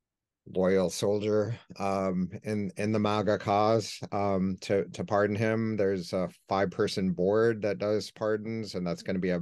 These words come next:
a pretty difficult needle for someone like Trump to thread. Um, and, you know, it's also the case because it's a rico prosecution with all of these defendants, um,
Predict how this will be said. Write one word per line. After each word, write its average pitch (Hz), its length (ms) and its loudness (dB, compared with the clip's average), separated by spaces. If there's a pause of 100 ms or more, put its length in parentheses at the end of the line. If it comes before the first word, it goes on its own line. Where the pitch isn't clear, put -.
a 92 60 -8
pretty 95 360 -2 (140)
difficult 95 360 -2
needle 98 320 2
for 95 140 -4
someone 98 300 -2
like 90 180 0
Trump 92 220 -4
to 92 80 -4
thread. 104 340 2 (1400)
Um, 135 680 6 (140)
and, 143 580 2 (260)
you 139 180 -2
know, 120 400 2
it's 127 180 -4
also 151 240 -2
the 156 80 -2
case 135 300 0
because 175 400 -2
it's 190 200 -4
a 135 60 0
rico 127 320 -2
prosecution 117 640 -4
with 117 120 -2
all 113 260 0
of 117 100 0
these 110 380 -4
defendants, 110 1080 -2 (100)
um, 101 480 2